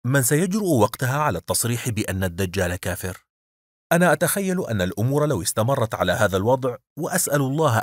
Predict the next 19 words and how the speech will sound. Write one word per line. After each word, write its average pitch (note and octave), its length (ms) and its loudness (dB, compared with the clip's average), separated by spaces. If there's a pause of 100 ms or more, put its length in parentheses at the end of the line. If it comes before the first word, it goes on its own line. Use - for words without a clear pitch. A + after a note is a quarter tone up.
ألا G2+ 300 0
يتحقق - 540 -4
ذلك، C3+ 520 0 (120)
فسوف G3 400 0
يكون C#3 540 0
الحال A2 440 0
قريبا F#2+ 680 0 (100)
مما F#2+ 300 2
يلي. F#2 400 -2 (540)
أولا، F3 400 2 (460)
مع C#3+ 180 2
مرور F#3+ 320 2
الوقت B2+ 360 2
ستفقد A2 520 -2 (120)
ألفاظ D3 680 0
مثل F#2+ 320 -6
كافر B2+ 580 0 (140)
وكفر B2+ 760 0
ومشرك A2 680 -2